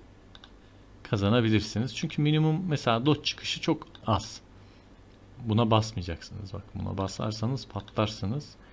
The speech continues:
Kazandım. Game Power kısmına gelelim. Altı yüzde mesela buradan hız aldım yine. Altı yüz puan kazandım. Tamam, burada yine bakın beş yüz dört oldu mesela. Şey,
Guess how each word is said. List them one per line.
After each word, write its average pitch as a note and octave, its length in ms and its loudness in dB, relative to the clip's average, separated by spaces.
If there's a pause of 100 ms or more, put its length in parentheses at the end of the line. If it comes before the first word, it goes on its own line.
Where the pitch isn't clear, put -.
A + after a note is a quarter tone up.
(120)
Kazandım. G2 480 0 (340)
Game F#3+ 240 2
Power C#3 340 2
kısmına - 360 -2
gelelim. G2+ 400 0
Altı C3+ 320 2
yüzde G2 180 2
mesela A2 420 -2
buradan G2+ 240 0
hız E2+ 220 -2
aldım D#2+ 360 -6
yine. G2+ 240 -2 (380)
Altı F#2+ 260 -2
yüz G#2+ 100 0
puan F#2+ 280 2
kazandım. E2 440 -6 (460)
Tamam, D3+ 280 0
burada A#2+ 400 2
yine A#2 280 4 (180)
bakın B2 300 0
beş B2 260 4
yüz A2 160 0
dört A2+ 280 8
oldu F2+ 200 -2
mesela. F#2+ 500 -2 (120)
Şey, - 280 0